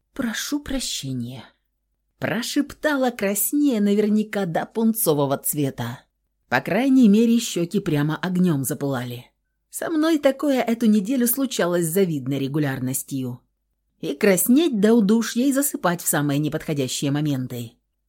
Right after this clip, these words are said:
Всё же жить на двоих мужчин — это то ещё испытание. Особенно, когда они настолько требовательные и неутомимые любовники,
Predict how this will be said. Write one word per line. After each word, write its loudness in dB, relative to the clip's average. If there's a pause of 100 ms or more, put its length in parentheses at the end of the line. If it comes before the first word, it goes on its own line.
(280)
Всё 0
же 2
жить 2
на 6
двоих 4
мужчин — 2
это 0
то -4
ещё -4
испытание. -6 (840)
Особенно, 4
когда 2
они 6
настолько 0
требовательные 0
и 4
неутомимые 2
любовники, -2